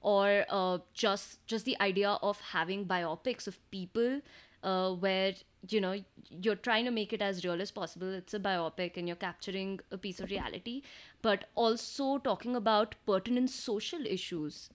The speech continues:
right? Uh, Article fifteen again, excellent movie, or Chapak, which talks about, like, you know, acid attacks. And so all these movies, I feel like,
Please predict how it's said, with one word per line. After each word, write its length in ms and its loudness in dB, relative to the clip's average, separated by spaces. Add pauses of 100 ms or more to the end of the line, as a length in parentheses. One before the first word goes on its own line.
(140)
right? 340 0 (420)
Uh, 260 4 (200)
Article 320 -2
fifteen 360 -2
again, 280 0
excellent 420 -2
movie, 640 -2
or 120 0
Chapak, 580 -4
which 460 -12
talks 240 -4
about, 320 0
like, 340 0 (240)
you 140 -2
know, 140 0
acid 360 -2
attacks. 500 2
And 160 -2 (360)
so 140 -2
all 300 -2
these 220 -4
movies, 300 0
I 100 -2
feel 260 -4
like, 280 0